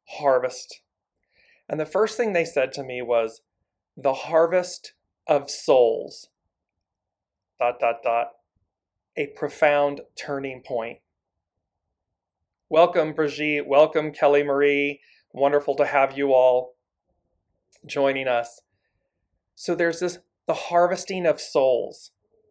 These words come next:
a profound turning point. And what they mean by that is, we've been talking all along, right? Twenty twenty-two is a six year.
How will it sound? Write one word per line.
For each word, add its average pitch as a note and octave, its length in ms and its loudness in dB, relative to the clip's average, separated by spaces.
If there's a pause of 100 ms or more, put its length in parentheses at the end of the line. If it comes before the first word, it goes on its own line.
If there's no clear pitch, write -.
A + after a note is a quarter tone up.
(120)
a D3+ 80 0
profound C#3+ 540 -2
turning C3+ 380 -6
point. A#2 300 -6 (2000)
And D3+ 300 -4 (100)
what D3+ 380 0
they B3 140 4
mean F3 300 -4
by C#3 140 4
that B2 280 0
is, A#2+ 360 -2 (600)
we've D#3+ 160 -2
been D#3 140 2
talking E3+ 460 -4
all D#3 240 6
along, C3 340 2
right? C#3 240 -2
Twenty E3+ 240 -4
twenty-two E3+ 480 -4
is C#3+ 100 -2
a C#3 60 -4
six - 340 -10
year. A2 200 -14